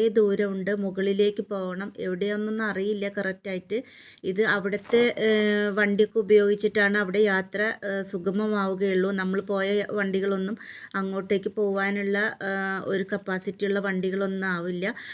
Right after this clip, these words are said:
അവിടുത്തെ ട്രക്കൊക്കെ ഉപയോഗിച്ച് വേണം നമ്മൾ, ഏഹ്, മുകളിലേക്ക് യാത്ര ചെയ്യാനായിട്ട്. അപ്പോൾ നമ്മൾ പോകുന്ന വഴികളിൽ താഴെ, താഴ്വാരങ്ങളിൽ കൃഷിക്ക് അനുയോജ്യമാക്കിയിട്ടിട്ടുള്ള,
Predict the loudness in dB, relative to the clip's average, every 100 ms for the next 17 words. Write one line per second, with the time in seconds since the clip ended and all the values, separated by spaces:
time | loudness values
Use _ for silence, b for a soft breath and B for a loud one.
0 | B -2 -2 -2 -2 -2 -2 -2 -4 -4
1 | -2 0 2 0 0 0 2 0 0 0
2 | 0 -2 -4 -2 -2 -2 0 0 0 2
3 | 2 -2 -6 -4 -2 0 0 -2 -4 -6
4 | B B B -4 0 0 2 0 2 2
5 | 4 4 2 2 2 2 0 0 0 2
6 | 2 2 2 -2 -4 -2 0 2 0 0
7 | -2 -4 -4 -4 -4 -4 -4 -2 -4 -4
8 | -4 -4 -4 -2 -4 -6 -8 -8 -10 -8
9 | -4